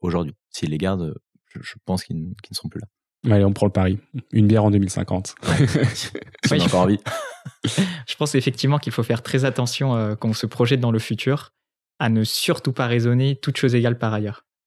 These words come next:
Speaker 3: Faut pas imaginer que toutes les transformations économiques, toutes les transformations sociales que nous sommes en train d'évoquer,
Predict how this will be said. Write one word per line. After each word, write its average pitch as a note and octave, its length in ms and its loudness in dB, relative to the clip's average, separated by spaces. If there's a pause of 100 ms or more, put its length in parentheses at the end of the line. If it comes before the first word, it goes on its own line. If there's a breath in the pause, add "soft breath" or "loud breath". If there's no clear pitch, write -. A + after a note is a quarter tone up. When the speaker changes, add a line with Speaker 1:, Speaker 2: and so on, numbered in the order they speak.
(320)
Speaker 3:
Faut B2 80 -2
pas C3+ 220 -2
imaginer C3+ 720 2 (480)
que A2 280 2
toutes D#3 180 -4
les C#3+ 80 4
transformations C#3+ 600 0
économiques, C#3 560 4
toutes B2 140 -4
les A#2+ 60 2
transformations A#2 520 -2
sociales D3 440 0
que C3 100 0
nous A#2 100 0
sommes A#2 200 -2
en A#2 60 -2
train A#2+ 180 -2
d'évoquer, A#2 500 0